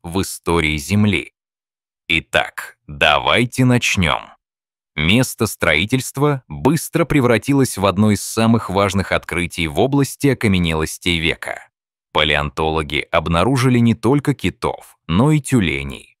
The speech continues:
водных ленивцев и даже вымерший вид кашалотов. Все они прекрасно сохранились, как будто умерли вчера,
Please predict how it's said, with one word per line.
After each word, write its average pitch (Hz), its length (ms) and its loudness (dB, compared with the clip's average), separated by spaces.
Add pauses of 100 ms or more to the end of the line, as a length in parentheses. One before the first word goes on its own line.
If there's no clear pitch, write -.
водных 110 560 0
ленивцев 85 760 -2 (240)
и 113 160 2
даже 151 460 2
вымерший 151 760 2
вид 87 280 -2
кашалотов. 71 1040 -4 (360)
Все - 380 0
они 170 160 4
прекрасно 135 680 0
сохранились, 127 840 0 (200)
как 190 260 -4
будто 165 460 0
умерли 147 460 4
вчера, 76 580 0